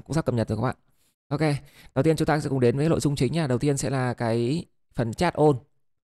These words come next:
Chat on sẽ bị khóa ở bản mười một chấm hai mươi mốt các bạn nhé. Đó là thông tin đầu tiên. Ở tiếp theo chúng ta sẽ cùng, ờ,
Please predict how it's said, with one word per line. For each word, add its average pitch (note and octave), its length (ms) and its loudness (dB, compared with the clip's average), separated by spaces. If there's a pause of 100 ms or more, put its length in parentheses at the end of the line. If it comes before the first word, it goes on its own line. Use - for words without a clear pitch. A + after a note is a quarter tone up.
(220)
Chat E3+ 120 0
on C#3+ 200 4
sẽ - 100 -4
bị G#2 120 -2
khóa A#2 300 -4
ở G2 240 -2
bản G#2+ 520 -6
mười B2+ 180 -2
một A#2+ 160 -2
chấm C3+ 120 -2
hai D3 140 -4
mươi D3 40 -4
mốt E3 140 -2
các D3+ 60 -2
bạn - 100 -4
nhé. C#3+ 220 -4
Đó A2+ 120 -2
là B2+ 80 -4
thông C3 160 -6
tin C3+ 140 -2
đầu B2 120 2
tiên. D3 240 2 (1400)
Ở C3 80 0
tiếp C3 80 2
theo E3+ 160 2
chúng D#3 120 -2
ta D#3+ 120 2
sẽ C#3+ 120 -2
cùng, C3 260 0
ờ, A#2+ 440 0